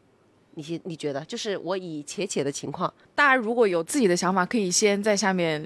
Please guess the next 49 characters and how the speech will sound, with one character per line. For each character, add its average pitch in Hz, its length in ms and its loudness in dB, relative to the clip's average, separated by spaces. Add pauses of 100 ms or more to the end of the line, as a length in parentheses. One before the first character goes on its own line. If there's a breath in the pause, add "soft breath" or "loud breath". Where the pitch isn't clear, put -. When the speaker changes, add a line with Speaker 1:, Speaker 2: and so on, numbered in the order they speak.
Speaker 2:
留 170 180 2
言， 170 200 0
一 190 60 -2
起 180 140 -4
来 151 240 -2 (100)
探 262 220 0
讨 170 180 -6
一 135 60 -8
下 165 160 -4
这 190 100 -8
个 170 80 -4
话 160 220 -2
题。 147 160 -10
但 240 160 2
是 226 80 0
基 254 160 -4
于 247 80 -4
我 175 500 0
的， 175 300 2
Speaker 1:
嗯。 220 40 -8 (420 loud breath)
Speaker 2:
就 233 100 -2
是 - 20 -2
刚 247 140 6
刚 254 100 4
你 208 120 2
讲 147 180 0
的 156 80 -4
这 196 160 0
个 175 80 0
啊， 127 260 -2
一 202 140 0
问 247 180 4
一 196 60 -2
答， 147 320 0
Speaker 1:
嗯。 208 180 6 (200 loud breath)
Speaker 2:
我 185 100 -4
觉 190 100 0
得 233 60 6
应 294 140 0
该， 254 80 -4
是 381 180 0
不 269 80 0
是 220 220 0
应 233 120 -2
该 247 120 0
是 240 120 -4
从 196 380 -4 (100)
他， 226 320 0 (840)
呃， 165 480 -2